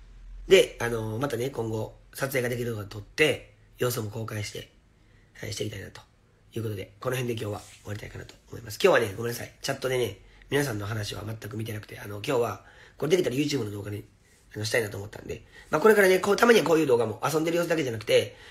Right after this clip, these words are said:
手帳交付の時の注意点、留意点とか、あのー、申請に必要なポイントとかね。あとはその、えー、まあ、いわゆる、新版形式の発達検査してるとこ多いんですけど、はい、田中峰とか、その、いろいろありますけどね。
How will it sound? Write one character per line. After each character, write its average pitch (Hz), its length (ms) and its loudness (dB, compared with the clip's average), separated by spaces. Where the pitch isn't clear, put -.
手 165 120 4
帳 185 200 10
交 143 180 4
付 135 120 -2
の 127 60 0
時 127 180 -4
の 113 260 0
注 139 200 4
意 143 80 2
点、 113 200 -2
留 127 100 0
意 131 80 -2
点 110 140 -2
と 110 80 -10
か、 110 320 -4
あ 113 80 -2
の 113 380 -6
ー、 - 20 -8
申 139 160 2
請 139 80 -2
に 131 80 -2
必 131 120 -2
要 117 40 0
な 107 60 -4
ポ 113 120 -6
イ 107 40 -4
ン - 20 -8
ト 107 80 -10
と - 60 -16
か - 80 -18
ね。 151 140 -6
あ - 80 2
と 180 100 4
は 127 80 4
そ 117 120 -4
の、 110 360 -4
え 107 480 -8
ー、 - 40 -10
ま 143 60 0
あ、 - 20 4
い 151 60 6
わ 151 80 4
ゆ 113 80 0
る、 104 140 -8
新 156 200 -2
版 147 140 4
形 151 140 2
式 147 160 -2
の 143 60 0
発 143 140 -4
達 135 100 -10
検 123 200 -6
査 101 40 -8
し - 40 -10
て 123 60 -6
る 110 60 -6
と 104 60 -10
こ 107 80 -8
多 - 40 -4
い - 20 -6
ん 98 40 -10
で 98 60 -10
す - 60 -14
け - 60 -10
ど、 101 140 -8
は - 120 -12
い、 - 80 -12
田 120 80 -6
中 123 160 -2
峰 123 220 -2
と - 100 -14
か、 98 100 -14
そ 104 100 -10
の、 107 80 -8
い 113 60 -6
ろ 120 80 2
い 127 40 -2
ろ 123 80 -2
あ - 20 -4
り 113 80 -2
ま 113 80 -4
す 127 80 -8
け 123 60 -6
ど - 40 -8
ね。 139 140 -8